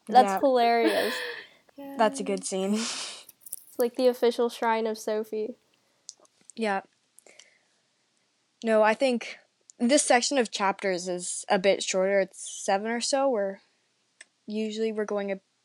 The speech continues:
Speaker 2: like, ten-ish, but there's a lot of good stuff in these chapters. Like, I believe Sophie teleports for the first times in these chapters. Um,
Speaker 1: Yeah, she does.
Speaker 2: Mm-hmm, with Sylvanie, and then there's the first, like, official Sophie and Keith team up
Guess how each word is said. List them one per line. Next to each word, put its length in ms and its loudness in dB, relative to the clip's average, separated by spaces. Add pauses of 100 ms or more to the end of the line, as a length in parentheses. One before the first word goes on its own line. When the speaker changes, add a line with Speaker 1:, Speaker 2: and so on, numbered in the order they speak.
Speaker 2:
like, 180 0 (160)
ten-ish, 360 -4
but 140 0
there's 160 4
a 100 4
lot 580 0
of 140 -6
good 200 -2
stuff 420 -8 (120)
in 240 -6
these 200 -4
chapters. 460 -6
Like, 240 -8 (220)
I 80 6
believe 340 0 (160)
Sophie 360 0
teleports 600 2
for 140 0
the 60 2
first 340 -2
times 320 -4
in 100 -4
these 180 -2
chapters. 800 -2
Um, 220 -8
Speaker 1:
Yeah, 240 2
she 180 -10
does. 400 -4 (400)
Speaker 2:
Mm-hmm, 440 -4
with 140 -10
Sylvanie, 520 -6
and 160 -6
then 300 -6
there's 500 -8 (680)
the 80 -4
first, 320 0
like, 200 0
official 520 -2
Sophie 420 -4
and 120 -10
Keith 380 -8
team 240 -8
up 240 -10